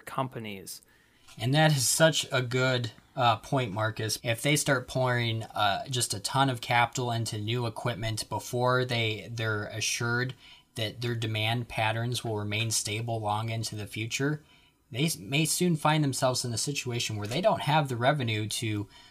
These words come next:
Speaker 2: uh, support the payments on all those big investments they just made. For our next segment, we're doing something that I like to call Learning with Leaders. And this week, I am extremely excited for both our guest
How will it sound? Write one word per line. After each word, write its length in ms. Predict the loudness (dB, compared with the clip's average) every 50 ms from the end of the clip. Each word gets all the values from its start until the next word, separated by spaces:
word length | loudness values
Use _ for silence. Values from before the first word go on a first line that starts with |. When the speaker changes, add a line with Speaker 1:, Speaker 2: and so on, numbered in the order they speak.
| _ _
Speaker 2:
uh, 200 | 0 2 4 4
support 560 | 4 2 -2 -2 -4 -2 0 0 0 0 -2
the 80 | -8 -10
payments 580 | -4 2 4 4 4 4 4 2 0 0 2 4
on 300 | 4 2 2 0 -2 0
all 180 | 4 4 4
those 180 | 4 4 0 0
big 220 | 0 -2 0 0
investments 560 | 0 0 0 2 2 0 0 -2 -4 -4 -4
they 160 | -4 -4 -4 -4
just 260 | -4 -4 -4 -4 -4
made. 220 | -4 -6 -8 -10 -12 -16 -20 -20 -20 _ _ _ -20 -20 -20 -20 -20 -20 -20 -20 -20 _ _ _ _ -20 -20 -20 -20 -20 _ _ _ -4
For 180 | 4 6 8 10
our 200 | 10 10 8 8
next 300 | 8 8 8 6 6 6
segment, 360 | 8 8 8 8 6 4 4
we're 140 | 4 4 4
doing 260 | 4 4 4 4 6
something 400 | 6 6 6 6 6 4 4 4
that 140 | 4 4 6
I 140 | 8 8 10
like 200 | 10 8 6 4
to 80 | -2
call 560 | 4 8 8 10 10 10 8 4 0 -4 0
Learning 460 | 2 4 4 4 4 4 4 4 4 4
with 200 | 4 2 2 0
Leaders. 540 | 2 4 6 6 6 4 2 2 0 0
And 320 | 2 4 6 6 6 6 4
this 340 | 2 2 4 4 4 4 4
week, 240 | 4 4 4 4
I 200 | 4 6 8 8
am 240 | 8 6 4 2 0
extremely 720 | -2 -2 -2 -2 -2 -2 0 2 4 4 4 4 4 2 2
excited 480 | 2 2 2 2 4 2 0 -2 -2
for 100 | -4 -4
both 380 | -2 2 2 2 2 2 0 2
our 240 | 4 4 4 4 2
guest 540 | 0 2 4 6 6 6 6 2 0 -4